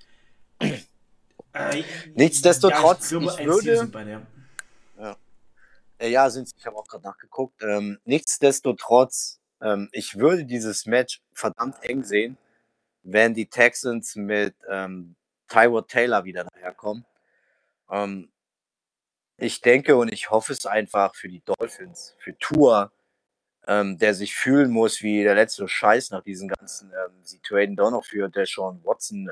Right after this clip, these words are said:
Speaker 2: ähm, Gesprächen, Gerüchten, was weiß ich nicht. Für Bri-, Brian Flores, der eigentlich, denke ich, da einen guten Job macht,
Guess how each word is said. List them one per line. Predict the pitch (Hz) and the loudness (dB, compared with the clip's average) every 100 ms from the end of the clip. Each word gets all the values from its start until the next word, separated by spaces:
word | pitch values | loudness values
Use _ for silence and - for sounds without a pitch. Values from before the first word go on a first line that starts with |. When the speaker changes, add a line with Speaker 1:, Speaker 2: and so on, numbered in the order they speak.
| 87 | -12
Speaker 2:
ähm, | 87 87 | -14 _
Gesprächen, | 101 - - 95 110 104 | -10 -10 -6 -4 -4 -6
Gerüchten, | 95 87 104 - - 98 92 85 _ | -8 -2 -2 -2 -8 -8 -8 -12 _
was | 104 - | -4 0
weiß | 95 104 | -2 -2
ich | - | -4
nicht. | 110 113 - - - - - | -2 -2 -6 -20 -20 -20 -16
Für | - 110 | -2 0
Bri-, | 104 110 110 | 6 6 6
Brian | - 107 117 113 | 6 8 8 4
Flores, | - 104 127 131 107 | 2 6 6 6 2
der | - 104 | -4 -6
eigentlich, | 107 117 117 110 104 - _ _ _ _ _ _ _ _ | -2 -4 -4 -8 -8 -16 _ _ _ _ _ _ _ _
denke | 120 117 | -6 -6
ich, | - | 0
da | 113 | 0
einen | |
guten | 104 117 113 | 2 -4 -2
Job | 110 - - | 0 -2 0
macht, | 110 - | -4 -4